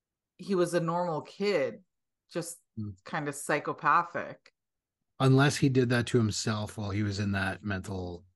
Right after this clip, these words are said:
Speaker 2: hospital, right? That's the only thing I could think of. But explain that,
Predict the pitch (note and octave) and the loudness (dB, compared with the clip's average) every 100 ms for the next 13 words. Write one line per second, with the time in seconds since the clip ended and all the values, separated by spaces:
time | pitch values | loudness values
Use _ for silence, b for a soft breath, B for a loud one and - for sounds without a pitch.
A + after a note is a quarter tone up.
0 | _ _ _ G2+ G2 - F#2+ F2+ F#2+ A#2 | _ _ _ -8 -8 -8 -8 -6 -6 -8
1 | - _ _ _ _ _ _ _ _ _ | -10 _ _ _ _ _ _ _ _ _
2 | - - A2 G2+ G#2 G2+ F#2 G2+ A2 G#2 | -8 -2 0 0 -4 -4 -6 -6 -6 -6
3 | G2+ F#2 - A2+ - - A#2+ - C#3 A2+ | -6 -6 -4 -4 -6 -8 -4 0 2 2
4 | F2+ - | -2 -10